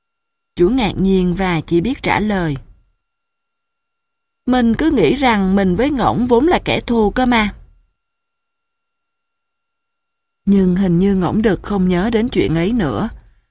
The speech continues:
Nó chỉ nhớ là chú bé vừa cứu nó khỏi chết. "Mình phải về nhà bố mẹ mình chứ," chú bé nói. "Tôi sẽ đưa cậu về nhà trong mùa thu,"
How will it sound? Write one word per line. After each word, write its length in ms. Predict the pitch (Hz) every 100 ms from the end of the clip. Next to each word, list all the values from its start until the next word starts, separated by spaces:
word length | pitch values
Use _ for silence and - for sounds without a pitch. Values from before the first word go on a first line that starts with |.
| _
Nó 160 | 208 240
chỉ 200 | - 120
nhớ 280 | 208 190 240
là 140 | 247
chú 200 | - 196
bé 340 | 190 175 208
vừa 340 | 262 196 185 156
cứu 300 | - 170 196
nó 260 | 233 180
khỏi 260 | 220 143 95
chết. 300 | - 196 262 - - - _ _ _ _ _ _ _ _ _ _ _ _ _ _ _ _ _ -
"Mình 280 | 233 240 220
phải 180 | 208 254
về 200 | 269 233
nhà 280 | 220 220 208
bố 160 | 220
mẹ 240 | 311 240 143
mình 220 | 226 214
chứ," 300 | 247 247 359 - - _ _ _ _ _ _
chú 120 | 180
bé 220 | 180 175
nói. 360 | 208 185 170 247 - - _ _ _ _ _ _ _ _ _ _ _ _ _ _ _ _ _ _ _ _ _ _ _ _ _ _ _ _ _
"Tôi 320 | 208 202 185
sẽ 200 | - 147
đưa 180 | 214 208
cậu 300 | - 131 131
về 240 | 156 185
nhà 340 | 175 185 180 170
trong 260 | 214 208 202
mùa 140 | 185
thu," 380 | 170 214 226